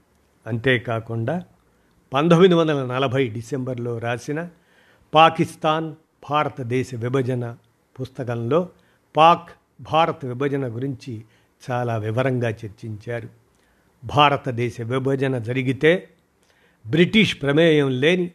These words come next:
ఒక అంతర్జాతీయ బృందం మధ్యవర్తిత్వంలో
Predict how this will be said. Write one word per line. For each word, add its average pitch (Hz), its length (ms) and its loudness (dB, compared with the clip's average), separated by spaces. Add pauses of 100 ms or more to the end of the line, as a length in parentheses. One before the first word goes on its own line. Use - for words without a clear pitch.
(320)
ఒక 135 220 -4
అంతర్జాతీయ 120 800 -4
బృందం 131 480 -4 (920)
మధ్యవర్తిత్వంలో 139 1200 0